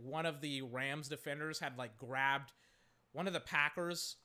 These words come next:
wide receivers, and he was like, "That's just an athletic play by him." And I'm like, "Dude, he's grabbing him for the entirety of the route." Am I fucking insane? I was thinking that, like, last night. I was like, "Am I insane to think that this guy is, like,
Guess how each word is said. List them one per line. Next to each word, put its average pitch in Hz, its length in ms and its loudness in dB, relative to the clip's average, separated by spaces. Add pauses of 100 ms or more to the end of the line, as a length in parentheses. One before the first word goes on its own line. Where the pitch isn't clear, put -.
wide 151 280 2
receivers, 160 560 -2
and 151 100 -2
he 151 80 -4
was 143 140 -6
like, 131 120 -6
"That's 226 200 2
just 180 140 -4
an 139 80 -6
athletic 139 440 0
play 151 220 0
by 123 200 -2
him." 113 120 -12
And 127 100 -6
I'm 147 100 -6
like, 151 140 -6
"Dude, 180 140 -4
he's 120 100 -10
grabbing 147 320 -2
him 139 100 -6
for 139 160 -10
the 127 100 -8
entirety 131 360 -4
of 104 60 -16
the 107 60 -18
route." 123 260 -4 (440)
Am 147 100 0
I 247 100 6
fucking 262 380 0
insane? 175 680 -2 (460)
I 147 60 -4
was 180 100 2
thinking 285 180 0
that, 170 200 4
like, 143 260 -2
last 170 280 6
night. 170 160 2
I 165 80 0
was 175 140 0
like, 170 220 0
"Am 180 100 0
I 254 200 6
insane 180 500 0
to 175 60 0
think 180 220 -2
that 135 120 -6
this 139 160 -8
guy 139 300 4
is, 147 140 0
like, 139 180 -4